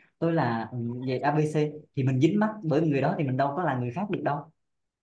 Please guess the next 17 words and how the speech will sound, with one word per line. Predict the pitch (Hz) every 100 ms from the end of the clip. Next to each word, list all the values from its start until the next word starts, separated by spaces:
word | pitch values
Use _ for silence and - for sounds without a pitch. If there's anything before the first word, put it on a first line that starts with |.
| _ _ _ -
Nhưng | 151 156
mà | -
khi | 160 160
mình | 127
không | 120 156
là | 143
ai | 147 160
á, | 170 135
mình | 127 104
trở | 127
về | 165 135
không | 151 156
anh | 156
chị, | 120 107
trở | 143
về | 165
không. | 156 143